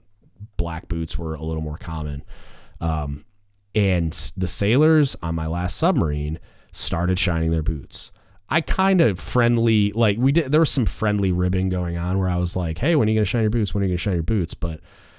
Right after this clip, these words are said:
I never forced them to do it. I never said, "Thou shalt have shiny boots." Um, but my sailors just started, it became like a friendly competition. It became a thing that they just wanted to do what I was doing.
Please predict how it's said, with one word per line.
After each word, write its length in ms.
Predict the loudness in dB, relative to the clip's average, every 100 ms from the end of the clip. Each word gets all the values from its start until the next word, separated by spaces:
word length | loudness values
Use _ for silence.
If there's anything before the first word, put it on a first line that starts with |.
| -20 -6
I 140 | 2 4
never 640 | 6 4 4 4 2 -2 _ -10
forced 540 | -6 0 2 4 4
them 140 | 2 2
to 60 |
do 280 | 2 2 4
it. 120 | 4
I 120 | 2
never 200 | 4 4
said, 440 | 4 4 4 2 2
"Thou 220 | 0 2
shalt 520 | 2 2 4 2 -2 _ _ _ -18
have 260 | -4 -2 0
shiny 300 | 0 2 2
boots." 560 | 2 2 0 -2 -4 -6 -18 -20 -20 -20 -6
Um, 440 | -2 0 -2 -4 -8 _
but 240 | 0 0 0
my 140 | 0
sailors 520 | 0 0 0 0 0
just 200 | 0 0
started, 360 | 2 2 0 0
it 120 | 0
became 360 | -2 0 0 2
like 160 | 2
a 40 | 0
friendly 260 | 2 2
competition. 680 | 2 -2 -2 0 0 2 2
It 60 | 2
became 380 | 0 0 0 0
a 40 |
thing 340 | 0 2 4
that 120 | 2 2
they 120 | 0
just 320 | 0 0 0
wanted 360 | 0 2 0 -2
to 140 | -4
do 320 | -4 -2 2
what 140 | 2 4
I 100 | 4
was 160 | 2
doing. 360 | 4 4 2